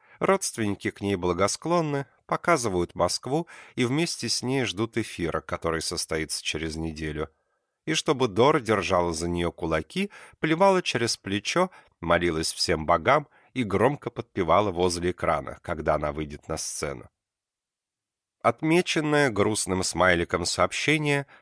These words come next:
свалилось совсем недавно. Два раза была в Останкино. Слонова не встретила. Похоже, Нинон влюбилась.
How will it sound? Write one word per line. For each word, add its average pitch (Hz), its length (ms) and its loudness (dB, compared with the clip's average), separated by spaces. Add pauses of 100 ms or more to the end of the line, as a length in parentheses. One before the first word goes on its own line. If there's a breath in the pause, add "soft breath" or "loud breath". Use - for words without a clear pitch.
свалилось 143 600 0
совсем 110 520 0
недавно. 76 600 2 (920)
Два 85 340 4
раза 87 280 4
была 80 260 2
в 80 60 4
Останкино. 71 760 -2 (240)
Слонова 87 540 0
не 80 140 -2
встретила. 67 720 -10 (920)
Похоже, 127 680 0
Нинон 90 400 2
влюбилась. 71 800 -6